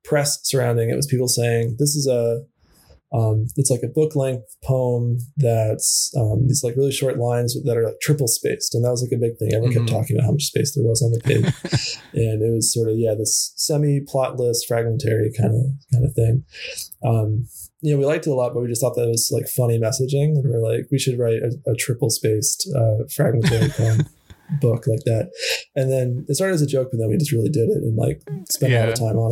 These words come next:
Speaker 1: it. <laughs> And, you know, would, um, work on it, edit it together and all that. Um,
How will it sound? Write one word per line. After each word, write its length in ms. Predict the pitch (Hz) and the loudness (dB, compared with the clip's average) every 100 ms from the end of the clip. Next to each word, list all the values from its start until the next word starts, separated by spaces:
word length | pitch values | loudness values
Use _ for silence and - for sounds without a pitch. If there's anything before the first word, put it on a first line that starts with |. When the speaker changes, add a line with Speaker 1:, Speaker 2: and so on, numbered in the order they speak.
| 113 | 2
Speaker 1:
it. 140 | 117 - _ | 0 -6 _
<laughs> 720 | 123 - 151 147 175 143 - | -4 0 0 0 0 0 0
And, 220 | 156 139 | -2 0
you 80 | 143 | 0
know, 120 | 120 | 0
would, 240 | 113 113 147 - - - - - | 0 -2 -4 -8 -6 -6 -8 -6
um, 320 | 110 - - 117 - - _ _ _ | -2 0 0 -4 -10 -14 _ _ _
work 180 | 151 160 | 0 2
on 160 | 156 | 2
it, 180 | 151 139 | 2 0
edit 220 | 135 135 139 | 0 0 0
it 60 | |
together 280 | 139 143 127 | -2 0 0
and 100 | 123 | 2
all 120 | 123 | 0
that. 340 | 120 120 117 117 _ _ - - _ - | 2 2 0 -2 _ _ -20 -20 _ -4
Um, 440 | - 117 117 113 | 0 0 0 -2